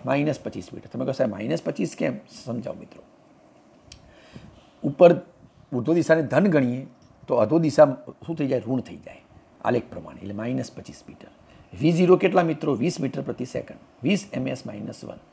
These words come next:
અને એ લેવાના માઇનસ દસ. ઓકે, તો વાયના જગ્યાએ માઇનસ પચીસ, વી ઝીરો ટી, વી ઝીરોની જગ્યાએ વીસ, વીસ ટી વત્તા વન હાફ, એ એટલે માઇનસ દસ into ટી સ્ક્વેર, બે પંચા દસ. એટલે માઇનસ પચીસ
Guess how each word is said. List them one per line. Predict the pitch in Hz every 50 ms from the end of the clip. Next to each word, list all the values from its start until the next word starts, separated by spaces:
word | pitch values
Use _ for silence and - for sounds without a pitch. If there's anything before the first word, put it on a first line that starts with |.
| _ - - - - -
અને | 117 123
એ | 139 151
લેવાના | 151 143 135 135 135 135 143 151 - 190 127
માઇનસ | 120 120 120 117 127 123 - -
દસ. | - - - - - - - _ - -
ઓકે, | 143 - - 240 285 285 - - - - - - _ _ -
તો | - 127 123 120 - -
વાયના | 107 123 135 151
જગ્યાએ | 147 135 139 131 143 127
માઇનસ | 113 117 123 135 170 165 -
પચીસ, | - 160 - 214 214 202 - - - - - _ _ - - - _ _ _ _ - 101 104
વી | 147 180 175 143
ઝીરો | 165 160 160 165
ટી, | 147 - - 151 123 104
વી | 120 -
ઝીરોની | 139 147 135 143 139 131 131
જગ્યાએ | 117 127 117 104
વીસ, | 95 135 202 214 - - 90 92
વીસ | 123 160 - - - - -
ટી | - - - - - - - - - - - _ _ -
વત્તા | 127 139 139 - - 185 170 156
વન | 143 117 120 120 117
હાફ, | 123 131 113 - - - 143
એ | 139 147
એટલે | 147 147 135 131 139
માઇનસ | 113 101 101 110 113 117 135 - - -
દસ | 196 170 - - - - - - - - - - _ - -
into | - 107 - 131 127
ટી | - 127 123
સ્ક્વેર, | - - - - - - - - -
બે | 113 131
પંચા | - 120 117 107 - 120 135 -
દસ. | - - 113 107 - - - - _
એટલે | - - - - 117
માઇનસ | 104 104 107 123 135 160 190 185 - -
પચીસ | 185 151 - - 202 202 190 -